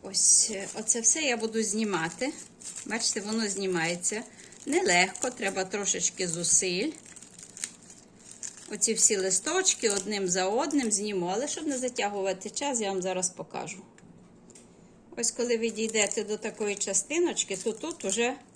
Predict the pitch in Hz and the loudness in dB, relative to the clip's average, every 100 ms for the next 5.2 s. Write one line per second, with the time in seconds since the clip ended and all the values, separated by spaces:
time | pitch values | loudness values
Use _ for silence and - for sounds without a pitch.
0 | - - - - - 214 - - 220 196 | -20 -20 -20 -16 -8 -2 4 6 6 4
1 | 190 - - 302 370 - 226 214 214 220 | 4 2 4 2 4 2 2 0 2 -2
2 | - 233 - 339 392 349 339 320 220 220 | 0 -2 -2 0 2 4 2 0 0 0
3 | 240 214 202 202 220 262 254 254 208 175 | 2 0 0 -2 2 4 4 4 2 2
4 | 202 214 185 165 - - 202 175 202 - | -2 0 0 -2 -4 -8 -10 -8 -8 -6
5 | - - | -10 -10